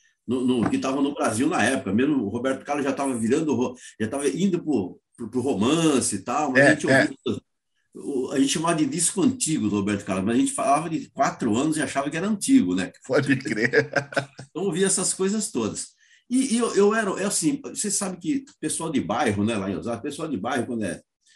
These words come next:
Speaker 1: quando é garoto, pré-adolescente, adolescente, é futebol, né? Então,
Speaker 2: Opa.
Speaker 1: saía da escola, que é futebol todo dia. E eu era um, eu sempre fui péssimo em futebol, péssimo. Tanto que é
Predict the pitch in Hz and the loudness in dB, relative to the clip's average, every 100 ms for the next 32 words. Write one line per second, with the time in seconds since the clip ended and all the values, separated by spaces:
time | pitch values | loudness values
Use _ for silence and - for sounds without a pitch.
0 | _ _ 107 110 90 95 123 98 85 117 | _ _ -4 -4 -2 -2 -2 -2 -6 -2
1 | 117 104 95 82 120 107 98 98 85 160 | -2 0 -2 -2 -4 -4 -4 -4 -4 -4
2 | 160 175 170 - 196 214 120 101 98 107 | -2 -4 -8 -12 -8 -4 -2 0 -2 -6
3 | - _ _ _ _ - - 202 - 185 | -12 _ _ _ _ -6 -4 0 0 0
4 | 180 160 - - 190 208 170 - 127 - | 0 -2 -4 -10 -8 -6 -6 -6 -8 -6
5 | 208 196 139 196 196 - 220 247 196 139 | -6 -6 -2 -4 -4 -8 -6 -2 0 4
6 | 120 92 - - 165 208 214 214 220 - | 4 4 -2 -10 0 2 2 0 -4 -4
7 | 151 - 277 - 190 170 - - _ _ | -4 -2 -4 -2 4 4 4 -2 _ _
8 | _ 180 - - 107 92 - 101 - 80 | _ -2 2 4 2 -2 -4 -10 -10 -12
9 | - 127 120 - 87 - - - - - | -6 -4 -2 -2 -6 -18 -20 -20 -8 -6
10 | 131 117 135 - 208 170 135 104 92 | -2 0 2 0 2 4 4 2 -2